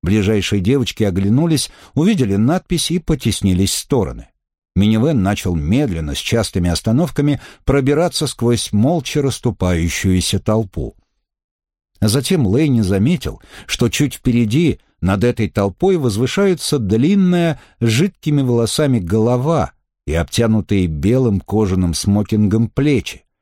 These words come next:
сочетание, хорошо запомнившееся ему по туалету западного мира. Судя по сметённому, почти испуганному лицу русского, Громила уже и не чаял вырваться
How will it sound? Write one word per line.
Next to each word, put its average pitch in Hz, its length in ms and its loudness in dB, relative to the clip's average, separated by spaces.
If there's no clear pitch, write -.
сочетание, 165 840 0
хорошо 156 500 0
запомнившееся 147 1080 0
ему 117 340 2
по 95 160 -2
туалету 92 600 0
западного 87 640 0
мира. 123 460 0
Судя 220 360 0
по 151 120 -2
сметённому, 147 720 0
почти 147 480 -2
испуганному 113 800 0
лицу 104 420 0
русского, 120 560 -2
Громила 175 500 2
уже 175 340 0
и 170 140 0
не 156 220 2
чаял 135 440 0
вырваться 139 600 0